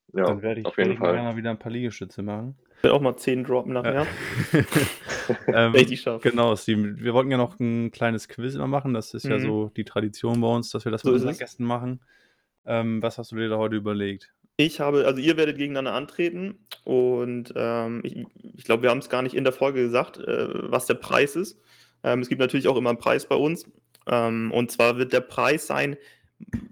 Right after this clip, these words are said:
Speaker 3: wenn du gewinnst, darfst du unser Outro abmoderieren. Wenn Fabian gewinnt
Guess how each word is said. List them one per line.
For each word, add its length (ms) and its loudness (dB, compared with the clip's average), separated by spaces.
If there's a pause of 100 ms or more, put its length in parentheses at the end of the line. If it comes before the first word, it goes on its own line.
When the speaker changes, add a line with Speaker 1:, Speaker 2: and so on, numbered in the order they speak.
(580)
Speaker 3:
wenn 140 2
du 120 2
gewinnst, 400 2
darfst 220 0
du 80 0
unser 220 2
Outro 540 0
abmoderieren. 720 0
Wenn 420 -2
Fabian 380 2
gewinnt 440 -2